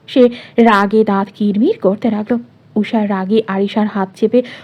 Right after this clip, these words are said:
ধরে রেখেছে, না জানি আরো দু একটা দিয়ে বসে। আরিশাকে শান্ত করতে উষা ধীর স্বরে বলতে লাগলো,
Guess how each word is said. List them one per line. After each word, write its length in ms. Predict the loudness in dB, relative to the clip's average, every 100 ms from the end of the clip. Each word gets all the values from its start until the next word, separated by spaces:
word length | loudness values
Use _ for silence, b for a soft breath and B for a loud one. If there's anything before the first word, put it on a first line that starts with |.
| B
ধরে 240 | 6 6 6
রেখেছে, 440 | 2 -2 0 4
না 300 | 4 4 2
জানি 260 | 2 0 -2
আরো 320 | 0 2 4 2 B B
দু 120 | 0 0
একটা 320 | 0 2 2
দিয়ে 200 | 2 0
বসে। 320 | -2 -6 -8 -10 -20 _ _
আরিশাকে 420 | -2 0 0 -2
শান্ত 360 | 0 0 0 -2
করতে 360 | -2 0 0 0
উষা 320 | -2 0 0 B B B
ধীর 240 | 6 8 6
স্বরে 380 | 2 2 4
বলতে 320 | 4 4 4 4
লাগলো, 320 | 2 2